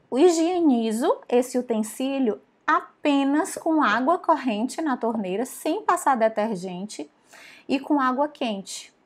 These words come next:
né? Eu tenho uma, uma chaleira dessa, eu tenho também lá na cozinha, e aí eu acabo que passo, e aí tira qualquer resquício de aroma, apesar de que a porcelana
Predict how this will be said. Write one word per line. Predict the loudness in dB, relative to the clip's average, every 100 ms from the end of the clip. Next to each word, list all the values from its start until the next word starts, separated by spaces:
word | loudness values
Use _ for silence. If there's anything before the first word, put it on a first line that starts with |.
| _ _ -10
né? | -4 0
Eu | 0
tenho | -2 -2 0
uma, | 0 -2 -4
uma | -4 -4
chaleira | -6 -4 0 0 2
dessa, | 2 2 2 2 -2 -2 0
eu | -2
tenho | -2 -4 -4
também | -2 -2 0 -2 -4 -8 _ _ _ _
lá | -4 -2
na | -2
cozinha, | -2 -2 -2 -2 0 0
e | 0
aí | 0 2
eu | 2
acabo | 2 0 -4 -4
que | -14
passo, | -8 -2 0 0 -4 -8 -12 -12 _ _ -6
e | 0
aí | 0 0
tira | -2 -2 -2
qualquer | 0 0 0 -4
resquício | -6 -8 -8 -6 -4
de | 0
aroma, | 2 4 4 2 -4
apesar | 0 4 4 4 4 4 2 2
de | -4
que | -2
a | 0 2 2
porcelana | 2 -2 0 -2 0 -2 -2 -4